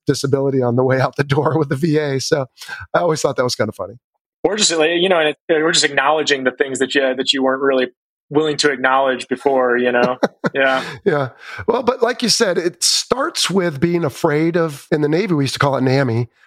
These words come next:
Speaker 1: I think it's what, Naval Aero Medical Institute or something like that.
Speaker 2: Yep.
Speaker 1: You get
Speaker 2: Mm-hmm.
Speaker 1: the nami whammy. You didn't want that. And I almost got it and persevered through it.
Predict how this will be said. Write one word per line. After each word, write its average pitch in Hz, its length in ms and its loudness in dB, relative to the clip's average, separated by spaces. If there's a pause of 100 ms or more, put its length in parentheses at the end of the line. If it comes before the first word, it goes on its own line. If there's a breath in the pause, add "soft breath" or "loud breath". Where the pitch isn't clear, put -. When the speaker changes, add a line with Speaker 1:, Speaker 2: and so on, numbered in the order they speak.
Speaker 1:
I 131 40 -2
think 127 140 0
it's 127 140 -4
what, 127 180 0
Naval 131 560 2 (100)
Aero 131 480 2
Medical 131 400 0
Institute 131 460 -2
or 135 40 -2
something 135 260 0
like 127 160 -2
that. 131 280 -2
Speaker 2:
Yep. 151 220 0
Speaker 1:
You 165 60 0
get 147 160 -2
Speaker 2:
Mm-hmm. 147 140 0
Speaker 1:
the 156 60 0
nami 160 280 0
whammy. 143 520 0 (360 loud breath)
You 156 100 0
didn't 202 160 0
want 151 240 2
that. 156 300 0
And 156 100 2
I 160 120 2
almost 175 340 0
got 127 180 2
it 139 160 0
and 127 360 0
persevered 143 520 -2
through 165 220 0
it. 139 80 -8